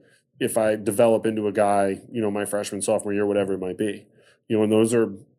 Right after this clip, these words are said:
fair conversations. We talked about it twenty minutes ago, that coaches have these conversations all the time. You know, so it's, it's not a bad thing. And, and, and in my opinion, it actually shows that you, you know, like, you're being very thoughtful in your, in the process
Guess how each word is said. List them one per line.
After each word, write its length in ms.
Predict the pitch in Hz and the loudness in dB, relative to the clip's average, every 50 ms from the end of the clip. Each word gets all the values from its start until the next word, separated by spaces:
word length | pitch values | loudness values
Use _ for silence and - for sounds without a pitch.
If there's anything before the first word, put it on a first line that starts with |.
| _ - | _ -4
fair 200 | - 113 110 101 | -2 -2 0 0
conversations. 540 | - 117 110 107 104 135 127 110 - 95 | -2 -2 -2 -2 0 0 -2 -2 -4 -6
We 80 | 92 90 | -8 -4
talked 240 | - 113 110 98 92 | -2 -2 -2 0 0
about 180 | 104 104 107 | 0 0 0
it 180 | 107 104 104 - | 0 -2 -6 -8
twenty 220 | - - 120 110 | -6 -4 -2 -2
minutes 260 | 107 117 120 110 - 95 | 0 0 -2 -2 -4 -4
ago, 220 | 98 95 101 104 | -2 -2 0 0
that 140 | 104 101 98 | 0 -2 -2
coaches 340 | - 110 104 - 110 101 - | -2 -4 -4 -4 -6 -4 -2
have 180 | 107 107 104 | -2 -2 -2
these 140 | 110 101 98 | -2 -4 -4
conversations 540 | - 110 107 101 101 - 110 101 92 104 104 | -4 -6 -6 -4 -4 -4 -4 -4 -4 -2 -2
all 140 | 110 107 98 | 0 0 -2
the 60 | 92 | -4
time. 380 | - 101 113 120 110 - - - _ _ _ _ _ _ _ _ | -4 -6 -4 -4 -6 -8 -14 -20 _ _ _ _ _ _ _ _
You 80 | - 110 | -4 -2
know, 100 | 104 95 | -2 -2
so 180 | - - 107 | 0 0 2
it's, 280 | 104 95 - - - - _ _ _ _ _ _ _ - | 0 0 0 -6 -12 -14 _ _ _ _ _ _ _ -8
it's 180 | 113 - - - | -8 -8 -6 -4
not 380 | 107 107 107 110 113 113 - | -4 -2 -2 -2 -4 -4 -6
a 60 | 113 | -8
bad 460 | 95 90 90 104 104 110 113 117 113 - | -6 -2 2 2 2 2 2 0 -2 -6
thing. 300 | - 107 104 104 107 107 | -4 -4 -2 -2 -2 -2
And, 100 | 107 110 | -4 -4
and, 440 | 107 117 117 110 107 107 107 107 - - | -4 -6 -6 -6 -6 -8 -10 -12 -10 -8
and 120 | 110 107 | -6 -6
in 140 | 107 101 101 | -6 -4 -4
my 180 | 98 104 117 | -4 -4 -2
opinion, 560 | 135 131 117 101 98 - 107 107 107 110 113 110 | -2 -2 -2 -4 -4 -6 -6 -4 -4 -4 -2 -2
it 140 | 104 104 | -2 0
actually 420 | 110 107 107 104 - - 117 110 98 | 0 0 0 -2 -4 -6 -8 -6 -6
shows 360 | - - 110 110 110 101 98 | -4 -4 -2 -2 -2 -2 -4
that 120 | 110 104 | -6 -6
you, 320 | 104 104 104 104 101 101 101 | -6 -6 -6 -6 -8 -8 -8
you 80 | 110 107 | -6 -6
know, 100 | 104 98 | -4 -4
like, 100 | 92 85 | -6 -8
you're 320 | 95 98 101 113 117 117 110 | -8 -4 0 2 2 2 0
being 580 | 101 98 98 113 113 120 120 117 113 107 101 | -2 -4 0 2 2 4 4 2 2 0 -2
very 360 | 95 110 110 110 113 110 104 | 0 0 0 0 0 -2 -4
thoughtful 640 | 101 - - 107 110 113 110 - - 113 110 104 104 101 | -4 -2 0 2 2 2 0 -2 -2 0 0 0 0 0
in 220 | 104 110 110 113 | -2 -4 -4 -2
your, 260 | 113 110 110 107 - | -2 -2 -2 -2 -2
in 140 | 107 120 113 | -2 -4 -4
the 80 | 107 104 | -4 -4
process 800 | - - 104 104 107 104 - - 104 98 95 - - - - | -4 -2 -2 0 0 -2 -2 0 0 0 -2 -2 -6 -8 -10